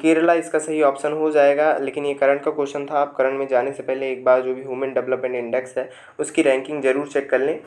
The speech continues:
लेकिन मुझे नहीं लगता कि उसमें कुछ change होगा, क्योंकि केरला बहुत दिनों से अच्छी position बनाए हुए है इस index में। तो केरला इसका सही option था, अ, उस समय। इस समय भी आप जाएंगे तो एक बार human development index की रिपोर्ट ज़रूर check करके जाएंगे।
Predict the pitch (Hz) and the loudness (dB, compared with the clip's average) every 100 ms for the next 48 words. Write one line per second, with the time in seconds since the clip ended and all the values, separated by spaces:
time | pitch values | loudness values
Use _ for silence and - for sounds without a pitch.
0 | - - - 143 156 147 160 160 160 151 | -18 -12 -2 0 2 2 2 2 4 4
1 | 139 143 139 139 143 143 143 - 139 147 | 4 2 -2 -4 -6 -6 -10 -2 0 0
2 | 139 139 139 135 139 135 127 131 127 127 | 2 0 0 -6 -4 0 2 2 -2 -6
3 | 120 120 120 120 117 - 120 131 127 131 | -6 -8 -4 -4 -4 -8 -4 -4 -2 -4
4 | 143 123 120 123 131 120 120 117 113 120 | 0 2 2 2 0 0 0 0 -2 -4
5 | 117 117 117 127 - - - - - 131 | -2 -2 -2 -10 -10 -14 -16 -8 0 2
6 | - 127 135 139 147 139 139 135 131 127 | 0 0 0 4 4 2 0 -4 -2 0
7 | 117 117 127 131 139 - 113 113 - 135 | 0 0 -8 -4 -4 0 2 2 -2 -6
8 | - 127 151 - - - 151 156 156 160 | -4 -2 -2 -6 -12 -6 -2 -2 0 0
9 | 147 131 127 139 151 131 131 131 131 131 | 0 -2 -4 -4 -6 -4 2 2 2 -6
10 | 143 135 127 123 123 123 120 123 - 127 | -6 -4 -4 -4 -4 -4 -4 -4 -4 -6
11 | 117 117 117 120 113 120 - 113 - 107 | -4 -2 -2 0 0 -2 -4 -4 -4 -2
12 | 117 107 101 104 | 0 2 2 0